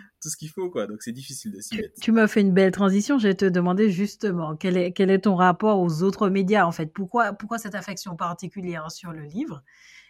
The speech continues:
Speaker 1: Mhm.
Speaker 2: Et par rapport aux autres supports, tels que, je sais pas moi, la, la, la presse, euh, la radio, euh, euh, la télé, tu viens de citer, euh, Netflix et autres, euh,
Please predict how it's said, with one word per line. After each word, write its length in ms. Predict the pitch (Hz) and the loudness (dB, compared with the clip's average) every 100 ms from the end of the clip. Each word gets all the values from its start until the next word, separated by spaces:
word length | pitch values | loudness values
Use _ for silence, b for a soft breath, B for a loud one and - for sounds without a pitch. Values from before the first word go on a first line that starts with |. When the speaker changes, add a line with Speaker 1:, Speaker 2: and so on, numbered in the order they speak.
| _ 214 | _ -8
Speaker 1:
Mhm. 200 | 180 170 | -4 -4
Speaker 2:
Et 100 | 165 | -2
par 180 | 180 165 | -2 -2
rapport 320 | 175 220 214 | 0 2 2
aux 260 | 190 165 | 2 0
autres 300 | 202 208 208 | 0 2 0
supports, 640 | 190 - 185 190 175 160 156 | 0 -2 -2 0 0 0 -6
tels 260 | 175 160 151 | -8 -8 -8
que, 420 | 160 156 147 143 160 | -8 -8 -10 -14 -20
je 80 | 175 | -20
sais 60 | - | -18
pas 160 | 160 175 | -12 -12
moi, 200 | 165 151 | -10 -10
la, 140 | 147 160 180 | -12 -14 -12
la, 160 | 175 175 | -12 -10
la 200 | 180 170 | -8 -8
presse, 600 | 160 - 180 185 196 - | -10 -8 -4 -2 -2 -4
euh, 120 | 175 165 | -4 -4
la 140 | 151 | -4
radio, 840 | 165 160 143 180 185 196 202 202 | -6 -8 0 2 6 6 4 4
euh, 200 | 175 165 160 B B _ | 2 -2 -8 B B _
euh, 160 | 170 160 | -6 -2
la 140 | 175 175 | 0 2
télé, 440 | 214 180 185 202 | 2 4 4 2
tu 120 | 202 | 0
viens 140 | 175 170 | -2 -4
de 60 | |
citer, 460 | 170 175 - 180 170 | -4 -8 -2 2 2
euh, 240 | 160 151 | 0 -2
Netflix 600 | 156 165 - - 185 - 170 | -2 -4 -4 -2 -2 0 2
et 100 | 165 | 4
autres, 300 | 220 190 156 B B B B _ 175 | 2 0 -8 B B B B _ -10
euh, 500 | 156 151 156 151 | -6 -6 -6 -10